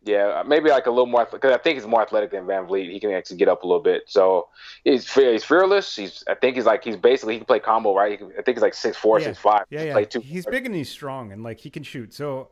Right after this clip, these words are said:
Speaker 2: uh, maybe ul-, ultimate starter.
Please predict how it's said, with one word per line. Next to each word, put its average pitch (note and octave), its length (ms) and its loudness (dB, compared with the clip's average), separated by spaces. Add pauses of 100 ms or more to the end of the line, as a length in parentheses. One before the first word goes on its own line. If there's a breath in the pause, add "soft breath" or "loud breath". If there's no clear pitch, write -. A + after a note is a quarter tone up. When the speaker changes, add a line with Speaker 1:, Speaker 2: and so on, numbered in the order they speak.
Speaker 2:
uh, - 80 -20 (920 soft breath)
maybe E3 300 -8
ul-, D3+ 260 -6
ultimate C3+ 380 -12 (240)
starter. D#3 540 -10